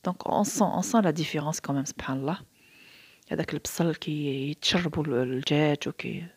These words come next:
فرانشمون، سي، سي انكرويابل. هنايا،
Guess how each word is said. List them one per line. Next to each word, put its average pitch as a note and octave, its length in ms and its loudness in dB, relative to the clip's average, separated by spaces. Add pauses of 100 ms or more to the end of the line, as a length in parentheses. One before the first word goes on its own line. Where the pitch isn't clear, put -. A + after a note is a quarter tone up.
(220)
فرانشمون، E3+ 480 -2
سي، - 380 -8 (1040)
سي - 140 -8
انكرويابل. D3+ 500 -6 (1300)
هنايا، G3+ 580 6